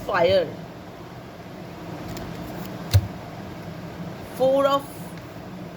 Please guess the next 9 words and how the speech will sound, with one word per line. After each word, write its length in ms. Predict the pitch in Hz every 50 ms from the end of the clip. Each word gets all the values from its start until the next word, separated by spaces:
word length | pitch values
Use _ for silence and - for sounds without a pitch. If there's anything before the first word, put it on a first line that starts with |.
| - - - - - - - - - - - 175 - - - - - - - 175 -
Pentacles, 1500 | 233 214 220 226 240 - - 240 - - 190 175 175 196 185 160 - - - - - - - - - - - - - - - - - - - - - - - - - - - - - - - - - - - - - - - - - - - - - - - - - - - - - - - - - - - - - - - - - - - - - - - - - - - - - - - - 170 - 175 - - - -
Eight 380 | 226 247 269 302 320 - - 285
of 160 | 240 - - - - -
Pentacles, 1300 | 214 190 180 175 170 - 170 - - 160 143 127 - - - 165 - - - - - - - - - - - - - - - - - - - - - - - - - - - - - - - - - - - - - 170 - - - - - - - - - - -
and 220 | 180 185 180 156 -
bottom 320 | 190 196 196 - 254 254 262
of 180 | 254 254 -
the 80 | - -
deck, 240 | 202 226 226 494